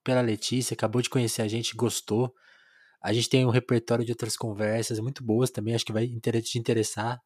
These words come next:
Acha aí uma pessoa que você gosta. Acho que tem, tem o Guilherme Arantes, por exemplo. Tem um monte de gente legal pra você conhecer aí.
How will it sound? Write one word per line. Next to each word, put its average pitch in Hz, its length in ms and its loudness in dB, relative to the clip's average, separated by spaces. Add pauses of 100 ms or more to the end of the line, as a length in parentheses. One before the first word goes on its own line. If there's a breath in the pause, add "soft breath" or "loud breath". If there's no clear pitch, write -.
(120)
Acha 120 260 2
aí 131 40 6
uma 123 100 2
pessoa 120 240 0
que 120 100 -6
você 117 260 0
gosta. 117 460 2 (540)
Acho 113 200 -2
que 110 80 0
tem, 123 180 2
tem 131 160 0
o 123 40 2
Guilherme 113 320 -2
Arantes, 120 340 -4
por 113 160 -4
exemplo. 117 540 -4
Tem 120 140 -2
um 120 40 -2
monte 156 180 2
de 156 80 2
gente 143 140 -2
legal 120 280 0
pra 123 120 -6
você 110 240 -6
conhecer 110 400 -6
aí. 113 240 -2